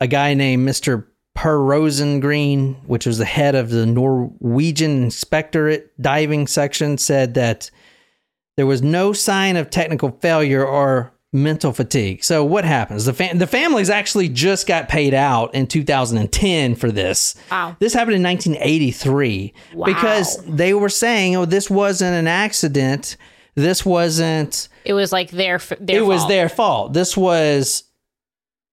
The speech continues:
Speaker 1: something. But even if you think about it, is it their fault? Because, you know, as some of our live chat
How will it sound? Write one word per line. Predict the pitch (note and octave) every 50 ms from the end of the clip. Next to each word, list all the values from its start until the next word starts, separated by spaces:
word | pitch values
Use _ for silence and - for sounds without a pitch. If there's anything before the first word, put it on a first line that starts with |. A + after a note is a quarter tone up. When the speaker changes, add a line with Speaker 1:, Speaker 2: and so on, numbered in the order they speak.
| _ _ -
Speaker 1:
something. | - - - - G3 G3 - G3+ F#3+
But | A3 A#3 A3+
even | A#3 C4 C#4 D#4 B3+ B3
if | A#3 A3+ A3+
you | G3+ F#3+
think | - B3+ C#4+ B3+
about | A#3 F3+ F3+ E3+ D#3+ D#3
it, | D#3 D#3+ E3+ -
is | - F3 G3+ B3 C4 A#3
it | C4+ B3+ G#3+
their | A3+ A3 A3+
fault? | A3 - A3+ A#3+ C#4 C#4 B3+
Because, | G#3 - A#3 G#3 G3 F3+ E3 - - - _ _ _ _ _ _ _ _ _ _ -
you | E3+ F#3+ F#3+
know, | F3 D#3+ D#3+ E3+ F3+
as | F3 F3+ F3 E3 E3 D#3+ D3 - - - _ _ -
some | - - F#3+ F3+
of | F3 D#3+ E3+
our | E3 D#3
live | D3+ D#3 D#3 E3+ E3+
chat | - - F#3 E3 D3+ D3+ - _